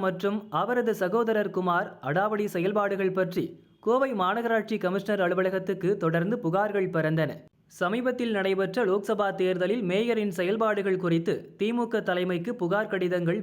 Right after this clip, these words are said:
வந்தன. இந்நிலையில்தான் மேயர் பதவியை கல்பனா ராஜினாமா செய்துள்ளார். மேயர் ராஜினாமா குறித்து திமுக கவுன்சிலர்கள் சிலர் கூறியதாவது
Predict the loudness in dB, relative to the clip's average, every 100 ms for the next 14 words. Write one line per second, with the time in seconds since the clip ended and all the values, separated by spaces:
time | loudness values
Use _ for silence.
0 | -4 -2 -4 -4 -14 _ _ -4 0 0
1 | 2 2 2 2 0 2 0 2 0 0
2 | 2 2 0 0 0 0 2 2 2 2
3 | 2 0 0 0 0 -2 0 0 0 -4
4 | -16 _ _ _ -2 0 2 2 0 0
5 | 0 0 0 2 0 0 -2 -6 -4 -2
6 | 0 0 -2 0 0 0 0 2 0 0
7 | 0 0 0 0 0 0 2 0 -2